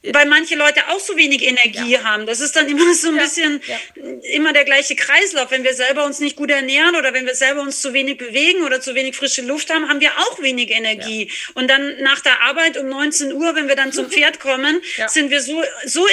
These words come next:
Speaker 2: energielos,
Speaker 1: Ja.
Speaker 2: dass wir auch keine richtige,
Speaker 1: Ja.
Speaker 2: glaub ich, Freude mehr zeigen können. Und das Pferd merkt das. Die passen
Speaker 1: Mhm.
Speaker 2: sich ja unserer Energie auch oft
Speaker 1: Ja.
Speaker 2: an.
Speaker 1: Absolut.
Speaker 2: Ja.
Speaker 1: Wobei ich glaub, dass man das beides, also das, das machst du ja auch gerade in deinen Online-Kursen, da, wenn man das anfängt, das ist dann auch so ein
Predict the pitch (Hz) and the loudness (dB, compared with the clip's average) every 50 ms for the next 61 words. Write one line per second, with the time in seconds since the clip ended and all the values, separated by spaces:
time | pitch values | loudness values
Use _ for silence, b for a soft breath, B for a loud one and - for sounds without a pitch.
0 | 415 415 349 302 254 247 294 370 339 262 247 285 359 392 392 403 381 B B B | 4 4 2 0 0 0 0 0 2 2 2 0 0 0 -2 -4 -8 B B B
1 | B 277 269 - 311 311 262 285 294 - - 294 294 302 302 302 294 294 294 320 | B 0 0 0 0 2 2 0 0 0 2 2 4 4 2 0 0 2 2 0
2 | 311 - - 240 277 285 269 - 269 262 262 277 262 - - 240 254 269 254 254 | 0 -2 0 2 2 2 2 2 0 -2 -2 -2 -4 -4 -2 -2 -2 -2 -2 -4
3 | 254 247 240 240 - 302 320 381 440 392 381 269 - 247 262 262 254 254 247 247 | -4 -4 -4 -4 -2 2 4 4 4 4 2 -2 -4 -2 -2 -2 -2 -2 -4 -4
4 | 233 240 - - 262 247 233 226 254 277 320 370 403 - - - 214 - - - | -6 -6 -4 -2 -2 -2 -2 0 0 2 4 4 2 0 -4 -6 -6 -6 -6 -8
5 | 240 220 - 247 277 285 294 302 277 269 277 - 285 254 247 262 262 - 269 247 | -10 -6 -4 -2 -2 -2 -2 -4 -4 -4 -2 -2 -2 -2 -2 -4 -4 -2 0 0
6 | 233 240 240 233 220 202 247 285 302 247 220 214 226 196 208 208 214 - - - | 0 0 -2 -6 -6 -4 -2 -2 0 0 -2 -2 -4 -6 -6 -6 -6 -6 -2 -2
7 | 320 311 247 196 175 170 185 - b b b b 185 185 - - - 190 202 208 | -2 -2 -2 -4 -8 -10 -12 -16 b b b b -8 -8 -8 -10 -8 -8 -6 -6
8 | 220 247 269 B B B B B - 233 240 285 277 - 269 254 294 302 - - | -6 -8 -12 B B B B B 0 0 0 0 -2 -2 0 0 0 0 -2 -4
9 | 254 262 262 - 233 247 233 247 233 - - 196 196 214 240 247 - - 214 208 | -6 -6 -6 -6 -8 -6 -6 -8 -8 -6 -4 -2 -2 -2 -4 -6 -8 -8 -8 -6
10 | 220 196 - B B B B - 180 175 - - - 196 185 - - - B B | -8 -10 -12 B B B B -16 -16 -14 -14 -12 -14 -14 -14 -14 -18 -20 B B
11 | B B B - 196 220 - - - - 240 233 202 117 160 208 226 - - 214 | B B B 0 0 0 0 -4 -10 -6 -4 -2 -2 -2 -2 -4 -6 -4 -4 -6
12 | 214 214 220 208 196 190 185 165 202 226 226 226 220 147 - 220 202 190 - 208 | -4 -4 -4 -4 -4 -4 -4 -6 -8 -6 -6 -6 -8 -8 -10 -10 -10 -8 -8 -8
13 | 196 190 208 214 233 233 226 208 208 208 - - - 185 202 240 294 330 - - | -6 -4 -4 -4 -4 -6 -6 -6 -8 -10 -12 -10 -6 -4 -4 -4 -4 -6 -10 -8
14 | - 175 170 170 165 - - 196 175 - 233 247 - - 247 202 190 202 208 - | -6 -6 -6 -6 -10 -14 -16 -16 -14 -12 -14 -12 -10 -8 -8 -8 -8 -10 -12 -12
15 | - 226 208 | -12 -12 -12